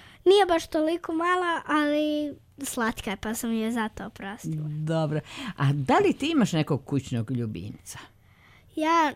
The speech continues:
Speaker 1: nemam kućnog bi-, ljubimca, ali ja želim da imam psa mo-, e, onog psa što se zove mops i on je kao žu-,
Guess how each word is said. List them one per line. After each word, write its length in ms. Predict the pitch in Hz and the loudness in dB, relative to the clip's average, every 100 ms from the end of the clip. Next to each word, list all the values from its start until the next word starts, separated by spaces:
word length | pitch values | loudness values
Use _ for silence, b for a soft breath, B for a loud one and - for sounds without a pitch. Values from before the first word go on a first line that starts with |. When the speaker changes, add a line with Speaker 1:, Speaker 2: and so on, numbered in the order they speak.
| - | -4
Speaker 1:
nemam 360 | 302 302 233 247 | 0 2 2 -2
kućnog 440 | 240 240 240 233 | -6 -6 -6 -6
bi-, 260 | 233 214 - | -6 -8 -6
ljubimca, 640 | 233 220 214 196 214 - 453 539 - _ - | -6 -6 -4 -4 -6 0 0 0 -4 _ -4
ali 340 | - 294 330 | 0 2 2
ja 100 | 339 381 | 4 4
želim 400 | 381 339 370 359 | 4 4 4 2
da 60 | 302 | 0
imam 360 | 226 226 220 233 B B B | -2 -4 -6 -10 B B B
psa 200 | - - | -4 0
mo-, 240 | 277 220 196 - | 0 0 -6 -10
e, 380 | - 247 247 196 | -4 0 0 2
onog 340 | 269 254 254 - _ | 0 0 -6 -16 _
psa 420 | - - - 262 247 | -18 -10 -2 0 -2
što 200 | - 240 | -6 -12
se 180 | - | -10
zove 260 | 247 226 247 | -6 -6 -4
mops 440 | 254 254 302 - 269 | -6 -6 -8 -8 -6
i 40 | |
on 120 | 247 | -4
je 100 | 247 | -4
kao 260 | - 269 262 | 0 4 6
žu-, 260 | 269 262 | 6 2